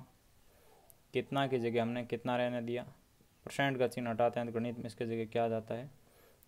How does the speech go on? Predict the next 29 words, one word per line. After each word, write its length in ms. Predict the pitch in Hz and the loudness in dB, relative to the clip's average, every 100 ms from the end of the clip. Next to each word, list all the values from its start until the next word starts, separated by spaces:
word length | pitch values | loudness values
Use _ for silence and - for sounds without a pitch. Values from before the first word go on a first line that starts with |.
| - | -8
गुणा 280 | 110 120 120 | 0 2 2
एक 180 | 120 120 | 2 2
बटे 260 | 117 120 | 2 2
सौ 240 | 117 123 120 | 0 -4 -4
बराबर 320 | 113 120 120 | 2 4 4
कितना 260 | 113 110 113 | 0 -6 -8
है? 180 | 131 143 - - | -10 -14 -20 -10
चौदह। 300 | 110 104 - - _ - - - - - - | -8 -8 -14 -20 _ -20 -20 -20 -20 -16 -4
अब 80 | |
हम 180 | 120 139 | -2 2
क्या 200 | 139 143 | 6 6
करेंगे? 380 | 135 127 127 139 - - - - - _ _ - | 6 4 2 0 -4 -18 -20 -20 -20 _ _ -4
देखिए, 320 | 113 107 - - - _ - - - - - - - - _ - | -2 -2 -10 -16 -20 _ -20 -20 -20 -20 -20 -20 -20 -20 _ -4
ये 140 | 120 | 4
आपका 380 | 127 123 - 135 151 - - - - - - - - _ _ - - | 6 6 6 6 6 -4 -20 -20 -20 -20 -20 -20 -20 _ _ -20 -8
कितना 300 | 131 147 139 | -4 2 2
हमें 180 | 131 131 | 4 2
निकालना 440 | 131 123 131 127 127 | 0 4 6 4 -2
है, 120 | 135 - - - - - | -8 -14 -20 -20 -20 -10
इसको 160 | - | -2
ये 160 | 123 123 | 0 2
रहने 240 | 127 127 | 0 -2
दिया, 160 | 123 123 | -2 0
बाकी 280 | 120 123 - | 0 -2 -2
सबको 280 | - 120 127 | -6 -4 -4
दूसरी 300 | 127 - 120 | -6 -6 -6
तरफ 180 | 117 - | -6 -4
भेज 180 | 113 110 | -6 -8
दिया। 200 | - | -12